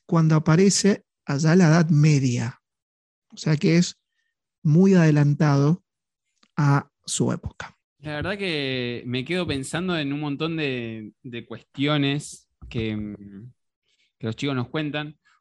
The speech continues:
Speaker 2: Una de las primeras cosas que, que se me viene a la mente mientras los escuchaba es aquel concepto que ellos nos daban en, en el primer episodio de T X T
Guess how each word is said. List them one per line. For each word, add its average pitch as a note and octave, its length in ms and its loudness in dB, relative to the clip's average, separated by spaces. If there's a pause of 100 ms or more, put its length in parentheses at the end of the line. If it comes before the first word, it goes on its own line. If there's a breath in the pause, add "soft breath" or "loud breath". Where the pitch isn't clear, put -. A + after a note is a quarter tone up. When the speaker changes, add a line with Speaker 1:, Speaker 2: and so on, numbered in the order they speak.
Speaker 2:
Una E3+ 160 -4
de F3 60 0
las D3 140 -2
primeras D#3+ 240 -4
cosas D#3+ 340 -10
que, B2+ 420 -6
que A#2+ 120 -8
se B2 120 -12
me B2 120 -4
viene D#3 200 -4
a D3 60 -4
la C#3 60 -6
mente D#3 220 -6
mientras B2+ 300 -8
los A#2+ 140 -14
escuchaba D#3 640 -6
es - 400 -10 (680)
aquel F#3+ 360 -4
concepto F#3 680 -4
que C#3+ 180 -4
ellos D#3 240 -8
nos C#3 120 -6
daban D3 320 -4
en, A#2 460 -8
en A#2 100 -10
el A2+ 80 -10
primer C3 220 -6
episodio B2+ 400 -8
de A2 60 -12
T B2+ 60 -8
X B2 240 -12
T D#3 340 -6